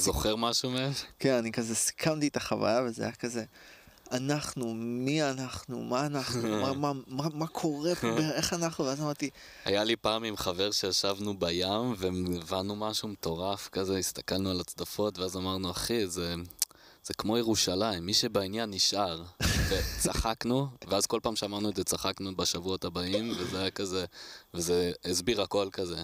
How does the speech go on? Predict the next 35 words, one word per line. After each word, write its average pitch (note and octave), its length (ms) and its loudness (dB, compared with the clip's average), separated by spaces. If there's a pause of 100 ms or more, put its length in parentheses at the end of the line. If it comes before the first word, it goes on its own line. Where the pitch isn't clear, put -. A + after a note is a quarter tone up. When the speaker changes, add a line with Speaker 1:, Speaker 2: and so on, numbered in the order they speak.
(140)
Speaker 2:
על - 180 -6
ה-, F#2+ 200 -4
איך G#2+ 340 0
הצדפים G#2+ 640 -2
במושבה G2+ 580 -2
שלהם, A2 340 -2
לא G#2+ 120 -4
יודע, A2+ 260 -6
כאילו, F#2+ 320 -8 (460)
זה E2 200 -12
כל G2+ 220 -6
העולם G2+ 340 -2
ככה, G2 260 -4
גם F#2+ 200 -2
ירושלים, F#2+ 560 0
היינו F#2 180 -4
בקמבודיה F#2 580 -6
בכלל, F2+ 400 -4
כזה, D2+ 200 -10
זה. - 120 -18 (920)
כן, F2+ 220 -2 (340)
<laughs> - 140 -2
זה G#2+ 180 -4
Speaker 1:
זה, F#2+ 80 -6
Speaker 2:
מרגיש A2+ 320 4
Speaker 1:
זה, A2 140 2
Speaker 2:
כזה, F#2 100 0
Speaker 1:
זה F2+ 120 2
Speaker 2:
ואז A2 140 0
אין C#3+ 100 6
Speaker 1:
קטע - 120 4
Speaker 2:
לזה - 60 0
Speaker 1:
כזה. G#2+ 100 2
Speaker 2:
הסבר G2 380 2
אמיתי, F2+ 340 -10